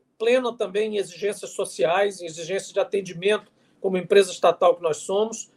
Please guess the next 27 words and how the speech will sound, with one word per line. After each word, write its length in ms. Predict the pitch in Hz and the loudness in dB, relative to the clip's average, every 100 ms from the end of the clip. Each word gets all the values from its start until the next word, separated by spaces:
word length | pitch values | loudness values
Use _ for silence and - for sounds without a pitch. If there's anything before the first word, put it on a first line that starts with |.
| _ - | _ -4
e 100 | 202 | 2
não 200 | 202 208 | 2 6
temos 380 | 220 220 214 202 | 4 4 0 2
nenhum 220 | 208 240 | 2 6
problema 460 | 233 165 208 202 | 6 6 2 0
com 140 | - 185 | 0 0
esse 380 | 185 - 175 - _ | 0 -4 -12 -16 _
status, 720 | - - 196 214 214 214 - - | -16 2 4 6 2 -8 -18 -6
ao 140 | 175 | -4
contrário, 580 | 196 180 180 185 214 214 - | -4 -2 0 2 0 -4 -12
muito 220 | 208 220 | -4 -2
orgulho 420 | 156 160 233 190 | -4 -4 -4 -4
disso. 380 | 143 190 214 - _ _ _ _ - | -10 -12 -12 -16 _ _ _ _ -2
Portanto, 460 | 202 - 202 208 | 0 2 2 4
a 40 | 214 | 4
gente 500 | 208 202 220 208 - _ | 2 -2 -4 -4 -6 _
tem 160 | 214 214 | 4 6
conseguido 460 | 226 220 196 220 | 6 4 0 -6
sucesso. 640 | - 262 - 202 160 - - _ _ | -6 0 6 6 6 -2 -20 _ _
E 80 | 240 | -6
temos 380 | 240 254 302 - | 8 10 10 6
conseguido 400 | 285 233 220 247 | -2 -2 -4 -6
sucesso 480 | 254 - 240 254 285 | -6 2 2 2 0
no 60 | |
mercado 560 | 285 302 - 254 302 294 | -2 -2 2 4 4 0
também, 380 | - 285 202 | -6 -4 -4
né? 120 | 160 | -6